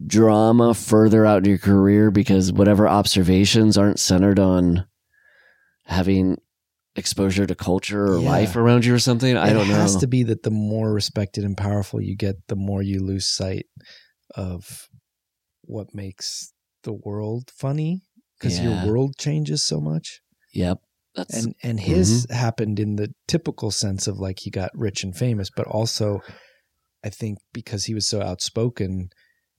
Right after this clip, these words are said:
Speaker 2: he got a lot, and i-, in the unique time of the internet, he was always trading barbs with people online. So he just, I think, looks at the world adversarially, you know, and just
Speaker 1: Yeah.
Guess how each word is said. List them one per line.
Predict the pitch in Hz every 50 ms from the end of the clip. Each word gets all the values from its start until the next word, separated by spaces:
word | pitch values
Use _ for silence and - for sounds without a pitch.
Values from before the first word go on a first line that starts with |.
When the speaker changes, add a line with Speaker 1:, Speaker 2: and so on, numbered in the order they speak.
| _ _ _ _ _
Speaker 2:
he | _ - 127
got | 113 123 107 101
a | 101
lot, | 98 98 98 98 101 - -
and | 127 117 110 110 - -
i-, | - 120 - -
in | 151 127 117
the | 113 113
unique | 104 104 107 107 107 104 -
time | - 113 104 101 95
of | 90
the | - 101 110
internet, | 139 135 120 110 98 95 - - - _ _ _ _ _ _
he | - 117 117 120
was | 113 107 - -
always | - 113 113 110 110 107 110 107 107 101 - _
trading | - - - 104 101 101 98 95 95 98 92 95 - - _ _ _ - -
barbs | - 131 117 113 104 104 101 101 101 98 101 - -
with | 107 - -
people | - 117 101 - 92
online. | 92 92 90 92 95 101 110 110 107 101 98
So | - - 101
he | 92 92 101 104
just, | 98 107 104 - - - - _ -
I | 113
think, | - - - 101 - - -
looks | 101 - - -
at | 101 -
the | 104
world | 95 95 98 95 98 - -
adversarially, | - 98 95 101 101 92 - - 101 98 101 117 131 143 147 151 156 160 165 165 160
you | 151 151 151
know, | 151 147 147 147 147
and | 143 131 113 110
just | 107 131 135 143
Speaker 1:
Yeah. | 160 156 143 131 120 113 110 101 101 110